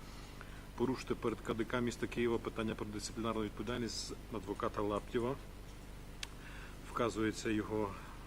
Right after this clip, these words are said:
е, анкетні дані, місце роботи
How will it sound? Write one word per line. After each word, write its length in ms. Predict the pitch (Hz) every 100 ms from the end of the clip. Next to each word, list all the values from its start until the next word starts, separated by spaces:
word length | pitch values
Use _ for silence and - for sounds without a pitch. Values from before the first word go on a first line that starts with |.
| -
е, 140 | 107 113 113
анкетні 520 | 110 - 123 - 120 101
дані, 300 | 123 120 113
місце 420 | 110 110 - - 104 101 98
роботи 440 | 107 101 127 -